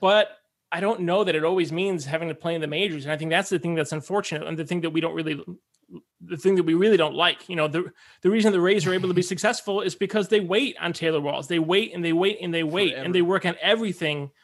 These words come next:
Speaker 1: in development. They make sure they're ready, that they've, like, there's nothing that they're trying to figure out at the major league level. They're waiting until he's hitting four hundred and playing the defense that they expect him to play. And then they move him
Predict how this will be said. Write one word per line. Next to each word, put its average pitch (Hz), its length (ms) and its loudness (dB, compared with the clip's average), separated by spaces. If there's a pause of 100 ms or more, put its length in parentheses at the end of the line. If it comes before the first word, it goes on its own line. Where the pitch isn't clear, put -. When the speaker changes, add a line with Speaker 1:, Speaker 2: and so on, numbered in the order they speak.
(260)
Speaker 1:
in 185 120 2
development. 160 680 0 (360)
They 175 120 2
make 185 240 2
sure 208 340 2
they're 170 180 2
ready, 180 320 2
that 165 140 -4
they've, 170 240 0
like, 165 300 0 (720)
there's 185 180 6
nothing 214 380 2
that 185 100 -4
they're 175 100 -2
trying 190 220 -2
to 170 60 0
figure 165 320 -2
out 180 100 4
at 170 80 -4
the 156 60 -6
major 165 240 -2
league 160 140 -4
level. 160 260 2
They're 165 180 2
waiting 165 340 0
until 160 260 -4
he's 143 180 -6
hitting 175 180 -2
four 180 240 -4
hundred 170 340 -2
and 151 160 -6
playing 165 460 -2 (240)
the 165 100 -6
defense 170 360 -4
that 165 80 -10
they 160 100 2
expect 165 340 -4
him 165 100 -4
to 151 60 -4
play. 165 440 -2 (1500)
And 170 140 -2
then 185 160 2
they 208 140 4
move 220 280 2
him - 140 -16